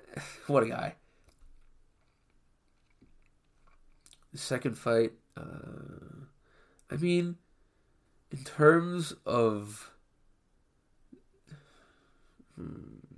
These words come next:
You know what? Actually, I think I covered everything that I have to say today. Uh, we talked about both fights, went over for both fights, what both guys need to do in this one.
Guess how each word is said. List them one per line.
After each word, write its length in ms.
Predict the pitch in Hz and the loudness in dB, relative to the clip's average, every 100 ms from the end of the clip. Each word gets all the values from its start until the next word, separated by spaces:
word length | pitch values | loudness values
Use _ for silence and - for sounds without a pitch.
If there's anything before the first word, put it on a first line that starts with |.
| - - - _ _ _ _ _ _ _ _ _ - _ _ _ _ _ _ _ _ _ _ _ _ _ _ _ _ _ _ _ _ _ | -20 -20 -20 _ _ _ _ _ _ _ _ _ -20 _ _ _ _ _ _ _ _ _ _ _ _ _ _ _ _ _ _ _ _ _
You 100 | 147 | -8
know 80 | 208 | -6
what? 160 | 254 - | -6 -6
Actually, 420 | 165 220 - 110 - _ _ - | -8 -8 -8 -8 -10 _ _ -12
I 60 | |
think 180 | 147 269 | -8 -6
I 60 | 254 | -6
covered 320 | - 220 208 | -6 -8 -8
everything 440 | - 143 - 233 226 | -10 -8 -8 -8 -8
that 100 | 233 | -8
I 60 | |
have 140 | 214 226 | -10 -12
to 80 | - | -14
say 180 | - | -12
today. 200 | 226 - - - _ _ _ _ _ | -12 -14 -20 -20 _ _ _ _ _
Uh, 220 | - 127 117 | -12 -8 -8
we 80 | |
talked 300 | 113 - 143 - | -8 -10 -12 -8
about 260 | 135 127 - - _ _ _ _ _ | -6 -4 -6 -14 _ _ _ _ _
both 200 | - - | -10 -10
fights, 760 | - 151 170 175 - - - - _ _ | 4 6 6 4 -2 -14 -16 -20 _ _
went 160 | 123 127 - | -8 -6 -4
over 240 | 113 110 | -4 -6
for 260 | - 117 - - | -8 -12 -12 -14
both 180 | - - | -14 -8
fights, 480 | - 165 165 - - | 2 2 2 -8 -10
what 200 | 117 - | -10 -8
both 200 | 110 - | -10 -10
guys 240 | - - | -10 -10
need 160 | - - | -12 -14
to 60 | - | -10
do 220 | 127 127 | -6 -6
in 180 | - 135 | -8 -8
this 240 | 147 - | -8 -8
one. 280 | 151 120 123 | -8 -8 -10